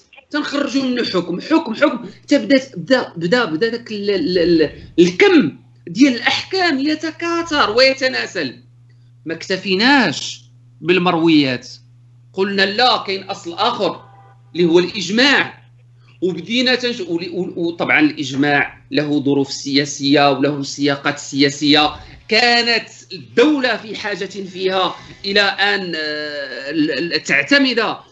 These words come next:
على المتفق عليه وألا يخرج الناس عنه، ومن هنا برز مفهوم الجماعة، وهو مفهوم سياسي وليس مفهوما عقديا أو مفهوما فقهيا.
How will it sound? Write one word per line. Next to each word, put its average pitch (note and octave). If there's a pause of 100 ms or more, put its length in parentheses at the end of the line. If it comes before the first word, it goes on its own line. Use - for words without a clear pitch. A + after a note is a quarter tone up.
على E3
المتفق A3+
عليه F#3+
وألا C4
يخرج G#3
الناس F#3+
عنه، F#3+ (240)
ومن G3
هنا G3+
برز F#3
مفهوم F#3
الجماعة، G3
وهو B3
مفهوم A3+
سياسي F#3 (200)
وليس D#4+
مفهوما F#3+
عقديا G3
أو F#3+
مفهوما E3 (180)
فقهيا. C3+